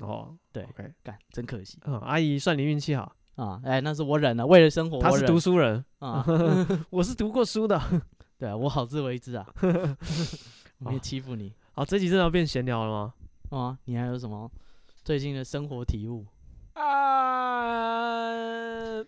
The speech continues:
Speaker 1: 没有。
Speaker 2: 啊，我其中一个新年新希望。
Speaker 1: 啊，是。
Speaker 2: 就是希望那个机车那个侧边不是有那个飞旋踏板吗？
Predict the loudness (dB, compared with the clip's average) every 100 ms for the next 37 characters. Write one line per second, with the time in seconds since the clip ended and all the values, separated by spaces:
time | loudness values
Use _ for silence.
0 | _ -4 -2 -2 -6 -8 -6 -6 -12 _
1 | -8 2 4 4 4 2 2 2 0 -4
2 | -4 0 0 -2 -4 -4 -2 -4 -6 -12
3 | _ 0 2 2 2 2 0 -2 -2 -4
4 | -8 _ _ _ -14 -10 -6 -2 0 -2
5 | -8 _ -2 2 4 4 2 0 0 0
6 | -2 -2 -2 0 0 0 0 -2 -10 -16
7 | -18